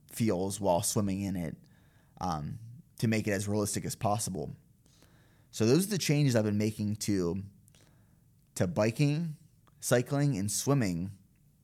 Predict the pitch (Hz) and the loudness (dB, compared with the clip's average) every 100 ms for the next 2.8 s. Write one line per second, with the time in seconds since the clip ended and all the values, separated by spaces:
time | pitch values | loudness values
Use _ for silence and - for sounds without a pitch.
0 | _ _ _ - - - 113 107 104 165 | _ _ _ -20 -20 -6 -2 -2 2 2
1 | 196 123 110 107 107 110 104 120 104 98 | 2 2 2 2 2 2 2 0 -2 -2
2 | 101 120 110 101 104 101 98 | -4 0 0 0 -2 -2 -4